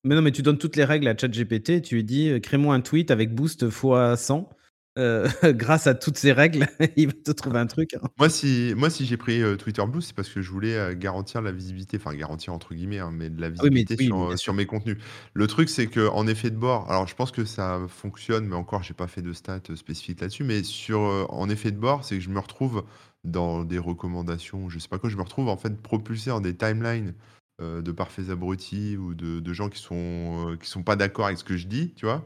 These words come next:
Speaker 1: Ah oui,
Speaker 2: mais
Speaker 1: parce
Speaker 2: ça peut
Speaker 1: que,
Speaker 2: sur,
Speaker 1: oui.
Speaker 2: sur plein de sujets différents pour créer de la polémique, quoi. Et, euh, et donc, du coup, je me
Speaker 1: Bah, Twitter
Speaker 2: ramasse,
Speaker 1: Blue.
Speaker 2: euh, ouais, je me ramasse des tonnes de trolls, euh, pour rien, quoi.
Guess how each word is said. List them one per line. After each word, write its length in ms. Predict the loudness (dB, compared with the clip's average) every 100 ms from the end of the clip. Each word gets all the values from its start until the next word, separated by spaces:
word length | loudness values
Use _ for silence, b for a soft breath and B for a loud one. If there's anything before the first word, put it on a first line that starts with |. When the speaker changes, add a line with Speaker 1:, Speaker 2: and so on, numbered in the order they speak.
| 4
Speaker 1:
Ah 60 |
oui, 100 | 6 8
Speaker 2:
mais 20 |
Speaker 1:
parce 160 | 6 2
Speaker 2:
ça 40 |
peut 80 | 0
Speaker 1:
que, 20 |
Speaker 2:
sur, 100 | 4
Speaker 1:
oui. 240 | 4 4 2
Speaker 2:
sur 220 | -8 -12
plein 160 | -6
de 80 | -6
sujets 200 | -2 -2
différents 300 | -2 0 0
pour 140 | 0 -4
créer 140 | -2
de 60 | 0
la 100 | -2
polémique, 400 | -2 -2 -4 -8
quoi. 140 | -12 B B B B _ -6
Et, 60 | -2 -2
euh, 320 | 0 0 0
et 60 | 0
donc, 160 | -2
du 100 | -2
coup, 140 | -4 -4
je 80 |
me 60 | -4
Speaker 1:
Bah, 160 | 0 0
Twitter 280 | 0 0
Speaker 2:
ramasse, 80 | 2
Speaker 1:
Blue. 140 | 4 4 4
Speaker 2:
euh, 180 | -4 -10 -12 -16 -18 -10
ouais, 180 | -6 -6
je 140 | -6 -8
me 60 |
ramasse 300 | -6 -4 -4
des 120 | -4 -6
tonnes 240 | -4 -4
de 100 | -6
trolls, 380 | -8 -8 -6 -6
euh, 240 | -10 -12 -14 -14 -16 -16 -16
pour 160 | -12 -12
rien, 160 | -12
quoi. 120 | -16